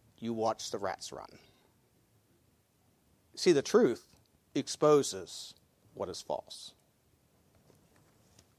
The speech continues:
And when Jesus came into the world,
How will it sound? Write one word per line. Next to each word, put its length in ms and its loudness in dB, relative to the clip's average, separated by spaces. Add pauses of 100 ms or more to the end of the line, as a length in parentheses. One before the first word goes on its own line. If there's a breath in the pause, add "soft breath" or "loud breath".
(760)
And 140 2
when 120 6
Jesus 420 8
came 240 6
into 140 8
the 100 8
world, 460 6